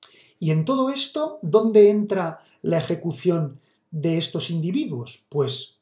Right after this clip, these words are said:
precisamente dentro de los actos rituales.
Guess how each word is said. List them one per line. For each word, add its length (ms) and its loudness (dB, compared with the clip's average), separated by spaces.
precisamente 880 -2
dentro 440 0
de 60 2
los 180 -6
actos 280 -4
rituales. 640 -10